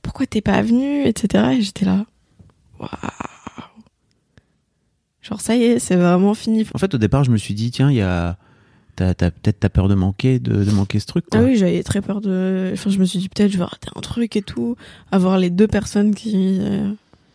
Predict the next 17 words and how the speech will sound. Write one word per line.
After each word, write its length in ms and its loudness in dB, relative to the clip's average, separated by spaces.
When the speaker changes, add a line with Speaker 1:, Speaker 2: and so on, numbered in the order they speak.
Speaker 1:
qui 160 -2
se 60 0
demandent 320 4
où 60 2
je 80 -4
suis, 480 0
et 160 0
cetera. 640 2
J'étais 260 -8
là, 180 -2
genre, 340 -12
j'aurais 320 4
raté 360 -4
quoi, 520 -2
à 100 0
part 420 -2
juste 380 0